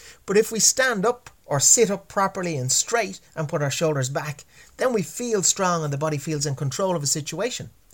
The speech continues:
So the mood is gonna be up and elevated. Mobility be a big one. If you, if you were sitting down for long periods of time and you got up and you had a stiff sore back,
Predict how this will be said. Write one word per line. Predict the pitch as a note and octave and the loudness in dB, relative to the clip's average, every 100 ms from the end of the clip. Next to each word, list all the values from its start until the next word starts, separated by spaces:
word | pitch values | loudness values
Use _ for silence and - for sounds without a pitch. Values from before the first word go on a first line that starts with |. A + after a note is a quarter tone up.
| - - | -20 -6
So | - F3+ | -2 0
the | |
mood | F3 F#3 | 2 2
is | D#3 | 2
gonna | F3+ D#3 | 2 2
be | D3+ | 2
up | D3+ D3+ | 2 0
and | D3 | 0
elevated. | G#3+ E3 B2 A2 - _ _ _ _ - - - - - | 2 2 0 -6 -14 _ _ _ _ -12 -12 -14 -12 2
Mobility | D#3+ D3 A3+ G3 | 4 6 6 4
be | D#3 D#3+ | 2 0
a | D3 | 2
big | E3 F3+ | 0 0
one. | B3+ - | -2 -4
If | E3 D#3+ | -4 2
you, | F3+ F#3 | 2 2
if | C#3+ | 0
you | E3 | 0
were | D3 | 2
sitting | F#3 E3 C3 | 2 2 2
down | D3+ E3+ F3+ | 2 2 0
for | C#3+ | 0
long | D3+ D3+ | 0 0
periods | C#3 D3 C#3+ | 0 0 0
of | C3+ | -2
time | D3+ G#3 A#3 - - | -2 -2 -6 -16 -8
and | C#3+ D3+ | -2 2
you | |
got | D3+ | 4
up | D#3+ D#3 | 2 0
and | D3+ | -4
you | |
had | C3+ | 0
a | |
stiff | C3 E3 D3 | 0 0 -2
sore | - C#3+ A#2 | 0 -2 -2
back, | E3 F#3 - | -4 -6 -8